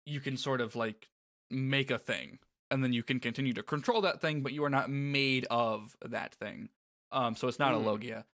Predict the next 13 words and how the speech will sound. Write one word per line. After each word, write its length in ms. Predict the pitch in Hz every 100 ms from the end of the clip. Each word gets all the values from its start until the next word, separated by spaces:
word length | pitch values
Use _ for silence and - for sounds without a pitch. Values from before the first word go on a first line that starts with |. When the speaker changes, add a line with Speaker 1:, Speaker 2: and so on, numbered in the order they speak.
| _ -
Speaker 1:
Uh, 180 | 135
paramecia 720 | 135 247 269 233 233 233 214 175
is 140 | 180 _ _ _ _ _
kind 420 | - - 180 208 185
of 120 | 151
a, 420 | 139 123 110 110 _ _ _ _ _ _
is 120 | 165 -
kind 180 | 214
of 80 | 214
a 60 | 180
miscellaneous 840 | 180 - 156 151 151 147 127 -
third 440 | - 135 123 117 113
box 480 | 104 - - -